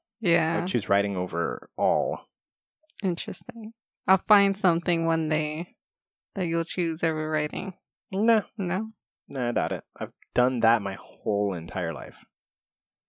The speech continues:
Speaker 1: Hmm.
Speaker 2: I've never not.
Speaker 1: Well, someone needs to offer you a million dollars to write.
Speaker 2: That'd be
Speaker 1: That'd
Speaker 2: fucking
Speaker 1: be
Speaker 2: great.
Speaker 1: crazy.
Speaker 2: Offer me a million dollars to write.
Speaker 1: <laughs>
Speaker 2: Anybody's down for that.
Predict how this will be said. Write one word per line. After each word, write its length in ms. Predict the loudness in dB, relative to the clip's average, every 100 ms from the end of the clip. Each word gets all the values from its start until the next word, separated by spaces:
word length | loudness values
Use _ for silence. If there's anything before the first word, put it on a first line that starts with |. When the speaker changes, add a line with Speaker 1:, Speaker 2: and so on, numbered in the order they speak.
| _
Speaker 1:
Hmm. 200 | -10 -8 -10 _ _ -10
Speaker 2:
I've 140 | -8
never 260 | -4 -2 -4
not. 320 | -4 -6 -8 _ _ _ _ _
Speaker 1:
Well, 100 | -4
someone 320 | 2 4 4 2
needs 180 | -2 -6
to 120 | -4
offer 240 | -2 -2 -2
you 180 | -2 0
a 40 |
million 380 | 2 4 4 2
dollars 460 | 0 0 -4 -8 -8
to 140 | -6
write. 320 | -4 -6 -10 -18 _ _ _ _ _ _ _ _ 0
Speaker 2:
That'd 160 | 2 4
be 80 |
Speaker 1:
That'd 100 | 2 0 2
Speaker 2:
fucking 60 |
Speaker 1:
be 80 | 4
Speaker 2:
great. 200 | 6 6
Speaker 1:
crazy. 140 | 6 4
Speaker 2:
Offer 240 | 4 4
me 120 | 4
a 40 | 6
million 340 | 8 8 8
dollars 360 | 8 8 8 4
to 100 | 2
write. 400 | 6 6 6 2
Speaker 1:
<laughs> 40 | 0
Speaker 2:
Anybody's 520 | 2 6 6 4 2
down 300 | 2 2 0
for 140 | 2
that. 260 | 4 4